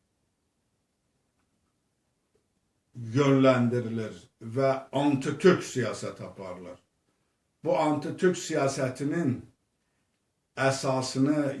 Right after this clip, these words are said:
yalançı demokratiya adlandıran bir şeylə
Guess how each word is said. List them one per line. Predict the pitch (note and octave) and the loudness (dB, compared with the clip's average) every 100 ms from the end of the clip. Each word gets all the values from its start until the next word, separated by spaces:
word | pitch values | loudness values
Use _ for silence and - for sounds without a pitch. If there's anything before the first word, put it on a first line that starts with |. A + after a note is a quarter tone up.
| A2+ | -4
yalançı | C3 C3 B2+ B2 - E3+ - - | 2 2 2 0 -2 -6 -6 0
demokratiya | B2+ A#2+ A#2+ - C#3+ C3+ - A2+ | 2 2 -2 -4 -4 -4 -4 -6
adlandıran | G#2+ A2 A2+ G#2+ G#2 A2 A2+ A2 - | -4 -4 -6 -6 -6 -6 -6 -6 -8
bir | A2 G#2+ - _ _ _ _ _ _ _ _ | -10 -10 -14 _ _ _ _ _ _ _ _
şeylə | - - C3+ B2+ A#2 | -8 2 4 4 0